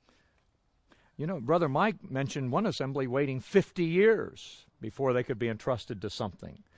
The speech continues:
I hope that's not true for discipling. The person who trusts the Lord as his Savior should immediately become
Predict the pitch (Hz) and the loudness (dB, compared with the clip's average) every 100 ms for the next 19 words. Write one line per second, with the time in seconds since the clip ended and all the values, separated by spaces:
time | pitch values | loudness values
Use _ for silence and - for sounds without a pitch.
0 | - - 117 139 147 131 147 139 - 156 | -20 -4 0 2 4 2 2 -2 0 -2
1 | 143 123 120 - 151 196 101 78 - _ | -2 -2 -2 0 -2 -2 -8 -14 -18 _
2 | _ _ _ _ - - _ _ _ 139 | _ _ _ _ -20 -20 _ _ _ -4
3 | - - 240 220 160 139 139 - _ 147 | -4 6 6 8 2 -2 -6 -12 _ -4
4 | - 202 202 - 147 170 180 156 131 135 | 2 4 4 2 0 4 4 4 2 0
5 | - 208 202 147 156 - - - 190 180 | 0 4 4 4 0 -4 -8 4 6 6
6 | 170 196 262 190 147 127 135 147 - 208 | 4 6 6 6 4 2 0 0 4 6
7 | 147 151 214 | 6 4 0